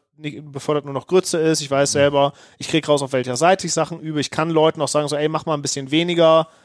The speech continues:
Speaker 1: Druck oder mach mal ein bisschen, versuch mal dagegen zu halten, ich will testen, ob's klappt. Das ist so eine Sache, also so rausfinden, wie man selber trainiert und ich finde, also das wäre so ein Maßstab, den ich hab, wenn jemand von mir ein Blue Belt kriegt,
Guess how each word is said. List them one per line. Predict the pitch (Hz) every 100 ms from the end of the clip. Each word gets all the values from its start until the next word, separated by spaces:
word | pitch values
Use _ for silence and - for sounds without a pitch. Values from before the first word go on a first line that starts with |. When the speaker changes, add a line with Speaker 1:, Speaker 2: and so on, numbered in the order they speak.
| _ _ -
Speaker 1:
Druck | 143 156 160
oder | 147 135 135
mach | 139 147
mal | 165
ein | 147
bisschen, | 143 -
versuch | 143 170
mal | 156
dagegen | 139 139 190 190
zu | 170
halten, | 160
ich | -
will | 143
testen, | - 151 -
ob's | 120 -
klappt. | 190 269 - _ _ _ -
Das | 160
ist | 202
so | 202
eine | 180 190
Sache, | 190 175
also | 156
so | 143
rausfinden, | 139 160 160 143
wie |
man | 139 135
selber | 143 165 170
trainiert | - 143 156 202 -
und | 185 254 277 - _ _
ich | -
finde, | - 185 190 190 180 165
also | 147 151 156
das | 151 143
wäre | 160 160
so |
ein | 165
Maßstab, | 147 156 156
den | 156
ich | 170
hab, | 175 _ _
wenn | 143
jemand | 143 147
von | - 151
mir | 175
ein | 180
Blue | 180
Belt | 202 190
kriegt, | - 214 -